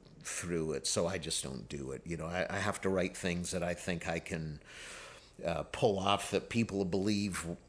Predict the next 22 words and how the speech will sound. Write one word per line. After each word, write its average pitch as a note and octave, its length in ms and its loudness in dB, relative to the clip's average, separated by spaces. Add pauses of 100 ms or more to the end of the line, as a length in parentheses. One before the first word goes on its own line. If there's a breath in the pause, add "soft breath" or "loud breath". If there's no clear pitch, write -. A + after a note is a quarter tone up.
when F#2+ 240 0
I'm F2 180 -2
singing. D2+ 680 -2 (100)
And C#3 200 6
it C#3+ 80 6
always E3 340 8
amazes G#2+ 480 4
me G2+ 180 4
when, F#2 340 0 (1300 loud breath)
you B2 160 2
know, G#2 100 4
because A#2+ 380 4
really, C3 520 6 (580)
to D#3 100 6
me, D3 220 6
I A#2 180 4
think D3 300 2
I'm, A2 540 2 (600)
I A2 80 0
think C3 280 0
I'm A#2 140 4
a F#2+ 260 4